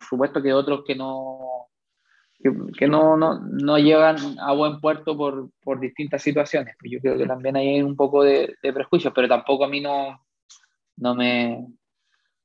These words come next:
No me, no me, no me hacen,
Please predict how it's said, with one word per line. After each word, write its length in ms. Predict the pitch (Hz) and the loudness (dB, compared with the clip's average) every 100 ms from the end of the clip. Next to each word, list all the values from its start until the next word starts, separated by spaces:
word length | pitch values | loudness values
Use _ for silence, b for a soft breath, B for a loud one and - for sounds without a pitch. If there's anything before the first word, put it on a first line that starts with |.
| _ _ _ _ - | _ _ _ _ -12
No 240 | 120 123 | -2 0
me, 500 | 120 117 117 - - - - - - | 2 2 0 -4 -8 -10 -10 -12 -8
no 180 | 123 120 | -4 -2
me, 320 | 117 - - | -2 -6 -4
no 140 | 131 | -2
me 160 | 127 120 | 0 2
hacen, 840 | 127 131 131 131 131 127 127 135 | 0 -2 -4 -2 -4 -6 -8 -12